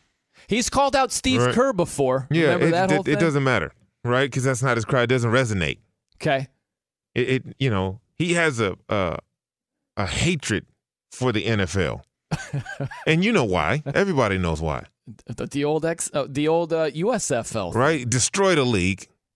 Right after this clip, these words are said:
Speaker 2: because the N F L wouldn't let him buy in to,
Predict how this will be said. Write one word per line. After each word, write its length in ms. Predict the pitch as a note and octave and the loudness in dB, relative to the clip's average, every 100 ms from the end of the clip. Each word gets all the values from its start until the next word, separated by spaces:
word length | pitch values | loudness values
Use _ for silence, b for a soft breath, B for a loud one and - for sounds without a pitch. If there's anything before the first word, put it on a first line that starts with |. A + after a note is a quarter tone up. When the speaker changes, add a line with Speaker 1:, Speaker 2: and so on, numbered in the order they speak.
| _ _ _ _ _ _ _ - | _ _ _ _ _ _ _ -6
Speaker 2:
because 380 | A#2 C3+ D3+ B2+ | -2 2 2 2
the 100 | C3 | 2
N 120 | C3+ B2+ | 2 0
F 180 | G#2+ | 0
L 240 | C3 B2 A2 | 2 2 2
wouldn't 440 | B2 B2 B2 A2+ | 2 2 0 0
let 240 | G#2 B2 B2 | 0 0 2
him 260 | B2+ A#2 | 0 0
buy 200 | A#2 B2+ | 0 2
in 320 | A#2+ A#2+ B2 - _ _ - | 2 0 -2 -8 _ _ -2
to, 300 | C3 B2+ | 0 0